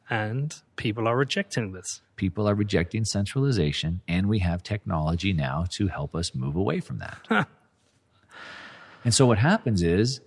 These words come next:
Speaker 2: you, I believe, have already changed your reserve to a Bitcoin standard.
Speaker 1: Well, yeah, I'm, I'm on a Bitcoin
Speaker 2: Right?
Speaker 1: standard. And I,
Speaker 2: I,
Speaker 1: t-,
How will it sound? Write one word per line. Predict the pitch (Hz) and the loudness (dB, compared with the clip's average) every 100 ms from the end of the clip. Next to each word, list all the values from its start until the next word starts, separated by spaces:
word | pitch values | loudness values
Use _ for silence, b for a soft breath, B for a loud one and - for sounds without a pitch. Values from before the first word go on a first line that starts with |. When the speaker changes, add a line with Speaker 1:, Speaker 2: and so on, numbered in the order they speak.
| _ _ _ _ _ _ _ _ | _ _ _ _ _ _ _ _
Speaker 2:
you, | - 131 208 131 147 - - _ _ - | 2 6 8 8 6 2 -12 _ _ -4
I | 92 | 2
believe, | 104 175 120 127 - _ _ _ _ _ | 4 6 4 2 -6 _ _ _ _ _
have | - 101 | 0 4
already | 131 151 | 4 4
changed | - 262 175 - - - _ | 2 2 2 -2 -6 -20 _
your | 95 82 76 76 _ - | -2 0 0 -6 _ -4
reserve | 82 80 76 - _ _ _ _ _ _ - | 0 0 -2 -8 _ _ _ _ _ _ -2
to | 87 | 0
a | |
Bitcoin | 85 - 73 | 0 -2 -2
standard. | 78 69 53 - | -2 -4 -6 -6
Speaker 1:
Well, | - 147 | 4 4
yeah, | 143 196 | 6 4
I'm, | 120 127 | 2 0
I'm | 117 143 127 | 0 0 2
on | 151 | 2
a | 131 | 0
Bitcoin | 117 - | -4 -6
Speaker 2:
Right? | 110 | -6
Speaker 1:
standard. | - 131 120 120 | -2 0 0 2
And | 135 | 4
I, | 143 | 2
Speaker 2:
I, | |
Speaker 1:
t-, | - | 0